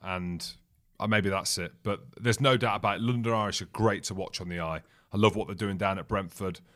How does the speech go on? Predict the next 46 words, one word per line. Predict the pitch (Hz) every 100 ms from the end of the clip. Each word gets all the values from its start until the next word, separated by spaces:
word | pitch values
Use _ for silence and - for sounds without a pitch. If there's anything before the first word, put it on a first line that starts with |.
| _ - -
at | 69
the |
stadium. | - 113 92 87 87
They've | 87
got | - -
some | 92
quality | - 113 85
lads | 98 95 90 95
in | 90
there. | 92 95 92
They've | 87 -
got | 87
a |
great | 85 101 78
academy | - 92 87
system, | 85 95 - 95 85
some | - 85 -
wicked | 95 101 - -
coaches. | 98 90 - 90 82 - - _ -
So | - 120
hopefully | 160 127 127
I | 156
am | 143
wrong. | 90 - 151
Hopefully | 170 - 147 123
my | 123 127
comments | - 127 117 113
were |
the | 107
catalyst | 107 147 - 139 87 - - - - _ - -
to | 107
get | 117
them | 110
into | 120 110
the | 101
top | 101 110 -
four | 107 101
and | 101
they | 104
take | - 117 104 - -
the | 107
Prem | - 113 104
by | 104
storm | - 123 127 117
this | 80 -
year. | 69